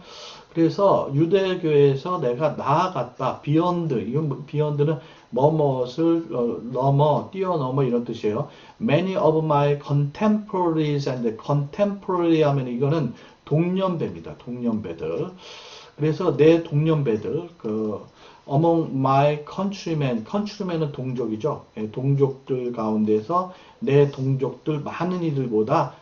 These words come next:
아, 많은 이들을 뛰어넘어서 유대주의에, 유대교에 내가 얼마나, 아, 나아가 있었는지. 그래서 being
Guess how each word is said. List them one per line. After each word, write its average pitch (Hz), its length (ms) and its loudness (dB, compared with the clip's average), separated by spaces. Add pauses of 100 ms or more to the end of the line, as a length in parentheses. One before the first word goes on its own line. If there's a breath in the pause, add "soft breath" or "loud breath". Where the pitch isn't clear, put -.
(120)
아, 95 420 -6
많은 139 400 2
이들을 123 420 0
뛰어넘어서 139 800 0
유대주의에, 131 880 2
유대교에 139 640 2
내가 117 260 0
얼마나, 147 680 2 (300 loud breath)
아, 92 460 -6
나아가 135 480 2
있었는지. 104 800 -6 (280 loud breath)
그래서 147 640 2
being 156 460 0